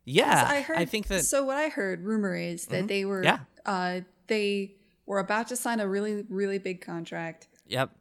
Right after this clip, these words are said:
Speaker 1: yep.
Speaker 2: Uh, the, that fell through.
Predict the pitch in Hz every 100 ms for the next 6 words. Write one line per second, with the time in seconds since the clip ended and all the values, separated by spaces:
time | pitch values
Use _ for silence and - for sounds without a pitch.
0 | - 185 180 175 175 170 196 185 180 175
1 | 170 - _ _ _ _ - 190 - -
2 | - 226 214 214 - 202 185 175